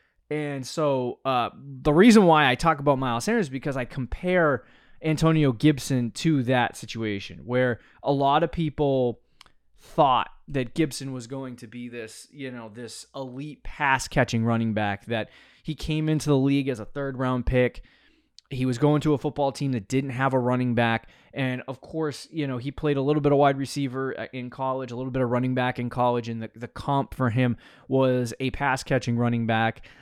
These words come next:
um, that had the ability to take some work on the ground, you know, six foot tall, two twenty-eight, like, he can handle that kind of workload. You know, you wanna give him that kind of work. And so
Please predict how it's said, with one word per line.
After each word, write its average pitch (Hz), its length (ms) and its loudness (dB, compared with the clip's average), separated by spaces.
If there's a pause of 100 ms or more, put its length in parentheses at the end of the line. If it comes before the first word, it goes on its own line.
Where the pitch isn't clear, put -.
um, 120 240 0
that 120 160 0
had 131 240 0
the 123 120 -2
ability 120 420 -2
to 107 100 -18
take 117 300 -8
some 120 200 -8
work 123 240 -4
on 120 120 0
the 110 80 -2
ground, 104 400 -2
you 113 80 -2
know, 107 120 -2
six - 300 -2
foot - 240 -2
tall, 123 240 2
two 156 220 -4
twenty-eight, 123 600 -2
like, 113 160 -8
he 135 120 -10
can 123 160 -6
handle 135 400 -2
that 123 180 -2
kind 117 240 0
of 107 80 -2
workload. 123 600 0 (380)
You 131 140 -10
know, 123 60 -10
you 120 160 -12
wanna 135 320 -10
give 123 280 -4
him 120 260 -2
that 113 200 -4
kind 123 300 -6
of 95 100 -8
work. 113 320 -10 (760)
And 135 220 -4
so 135 400 -2